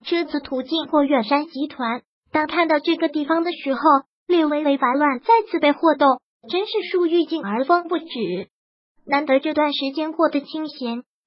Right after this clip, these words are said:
可清闲的背后也不得不承认，还有很多令他头疼、压得他喘不过气来的事，就比如说梁家。虽然萧谈没有再跟柳微微交流什么，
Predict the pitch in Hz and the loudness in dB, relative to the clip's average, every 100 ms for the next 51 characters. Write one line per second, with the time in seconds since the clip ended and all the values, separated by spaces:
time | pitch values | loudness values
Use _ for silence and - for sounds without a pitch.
0 | - 370 349 302 294 277 262 269 269 339 | -2 -2 0 -4 -8 -6 -4 -4 0 0
1 | 311 330 311 269 240 285 285 269 285 285 | 4 2 2 0 -2 -2 0 0 0 -4
2 | 247 233 254 277 269 _ _ - 294 285 | -4 -6 0 -2 -2 _ _ -8 -4 -2
3 | 294 294 220 269 277 294 277 311 302 294 | -2 -2 0 0 0 -2 -6 -2 2 2
4 | 285 254 240 - _ - 302 302 330 285 | 2 2 2 -2 _ -6 -2 -2 0 0
5 | 285 277 220 - 285 320 311 320 - 359 | 0 0 -2 -2 -4 2 2 2 2 4
6 | 285 254 254 254 - 320 294 _ _ - | 4 0 -2 -6 -4 -6 -8 _ _ 0
7 | 359 320 247 262 269 302 311 262 233 - | 0 2 0 0 0 4 4 2 -2 0
8 | 269 262 _ _ _ _ _ _ - 320 | 0 0 _ _ _ _ _ _ 0 2
9 | 277 277 277 320 240 294 302 330 254 277 | 2 0 2 2 2 -4 -2 -2 0 -2
10 | 277 330 349 311 294 294 294 285 285 247 | 0 0 2 2 0 -2 -2 0 2 2
11 | 254 233 208 | 2 -2 0